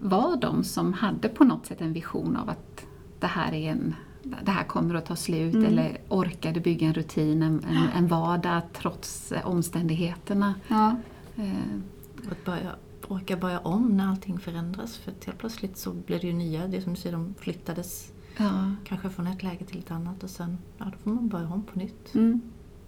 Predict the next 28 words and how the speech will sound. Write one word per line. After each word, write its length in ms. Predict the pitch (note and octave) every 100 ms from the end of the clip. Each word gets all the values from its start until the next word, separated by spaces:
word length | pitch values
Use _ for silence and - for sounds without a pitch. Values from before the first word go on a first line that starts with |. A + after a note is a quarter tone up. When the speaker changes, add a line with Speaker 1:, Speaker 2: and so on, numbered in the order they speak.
| - - -
Speaker 3:
Bygga 220 | F#3+ F#3
upp 120 | -
tillvaron. 520 | - E3 E3 E3 F#3 F#3+ - - -
Speaker 2:
Precis. 260 | G#3+ A3+
Speaker 1:
De 140 | A#3 G#3+
som 200 | G#3 G#3
orkade 320 | G3 G3+ G3
ha 340 | F#3+ F3+ F#3 F#3+ - - - - -
hoppet 480 | - F3 - G3 -
och 180 | E3+ F3+ F3+
modet 480 | G#3+ F3+ F#3 F#3 -
att... 260 | - - -
Ja, 200 | G3 F3+ G3+ - G#3+
mm. 320 | F#3+ F3+ G#3 - - - - - - - - -
Den 140 | - A#3+
är 40 |
ju 60 | B3+
ganska 260 | C4+ - C#4+
tjock, 500 | - G4 - - G#3+
eh, 200 | G3+ F#3+
boken. 260 | F#3 C#4+ C#4+
Speaker 2:
Den 100 | D#4+
är 40 |
ganska 300 | F4 D#4+ E4+
tjock, 360 | D#4+ - D4 -
men 120 | B3
jag 140 | B3 -
upplevde 380 | C#4 C4 C4